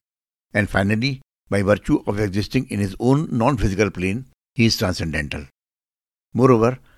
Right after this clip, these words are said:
since the function of logic and inquiry lies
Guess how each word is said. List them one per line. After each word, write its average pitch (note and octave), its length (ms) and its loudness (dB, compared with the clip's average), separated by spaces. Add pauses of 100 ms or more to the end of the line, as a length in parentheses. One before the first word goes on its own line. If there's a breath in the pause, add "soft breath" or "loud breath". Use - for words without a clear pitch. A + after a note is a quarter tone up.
(140)
since C3 280 0
the G#2 80 -4
function G#2+ 300 0
of A#2 80 0
logic G2 380 0
and G2 100 -2
inquiry G2 460 -2
lies G2 320 -4